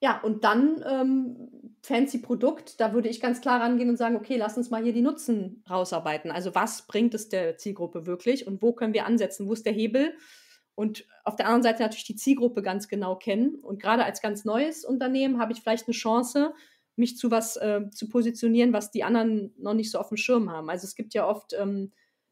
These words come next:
Trends in der Gesellschaft, Entwicklungen, die, sag ich mal, neu sind, die sich verändert haben. Und da könnte ich vielleicht auch mal ansetzen und einen ganz neuen Aspekt, äh, am Markt pu-, belegen,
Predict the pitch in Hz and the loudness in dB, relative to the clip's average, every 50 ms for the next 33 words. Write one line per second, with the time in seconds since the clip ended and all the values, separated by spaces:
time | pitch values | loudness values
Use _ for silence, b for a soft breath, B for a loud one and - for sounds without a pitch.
0 | _ _ _ - - - 220 240 240 233 220 214 208 202 202 214 202 196 196 202 | _ _ _ -10 -4 0 2 2 2 2 2 2 2 2 0 2 4 4 4 4
1 | 202 - 220 196 202 - 214 214 202 240 240 240 240 226 214 214 208 202 202 202 | 2 0 -2 -4 -2 -2 -2 -2 0 -2 -2 0 0 0 2 2 0 0 0 -2
2 | 202 202 196 196 196 196 180 175 - _ _ _ - 196 202 196 196 196 - - | -2 -4 -6 -6 -6 -6 -8 -10 -14 _ _ _ -4 -2 -2 -2 -2 -4 -6 -4
3 | 185 185 185 175 180 180 - _ _ _ - 208 208 202 208 208 214 220 185 190 | -2 0 0 0 -2 -4 -6 _ _ _ -4 0 2 4 6 6 6 4 4 0
4 | 175 180 - - 190 180 196 - - 233 - - 214 214 202 190 - - - 160 | -4 -4 -6 -8 -10 -10 -10 -6 -4 -2 0 2 2 2 2 0 0 -4 -4 -4
5 | 160 160 160 160 156 - - 185 185 180 _ _ - 190 190 196 240 240 - 240 | -4 -4 -6 -8 -12 -10 -12 -12 -14 -14 _ _ -4 -2 0 0 0 0 0 -2
6 | 214 226 220 - - 226 208 214 214 220 - 196 196 202 - - 220 226 226 214 | -2 -2 -4 0 0 2 2 2 0 0 -2 -2 -2 -2 2 2 2 4 4 2
7 | 214 - - 240 233 226 214 208 220 - 220 220 220 - 233 226 233 254 220 147 | 0 0 0 2 2 2 0 -2 0 0 0 0 2 0 2 2 2 2 0 -2
8 | - - - 202 196 - - - - _ _ _ _ _ _ _ _ _ - 190 | -6 -6 -6 -8 -8 -8 -14 -20 -20 _ _ _ _ _ _ _ _ _ -10 -8
9 | 190 196 - - 196 202 196 202 214 214 220 - _ - - - 180 180 196 190 | -6 -4 -2 -2 0 0 2 2 2 0 -2 -6 _ -8 -6 -6 -8 -12 -8 -4
10 | 214 214 202 220 226 233 233 240 247 269 277 269 - | -2 0 2 2 2 4 4 4 4 2 2 -2 -6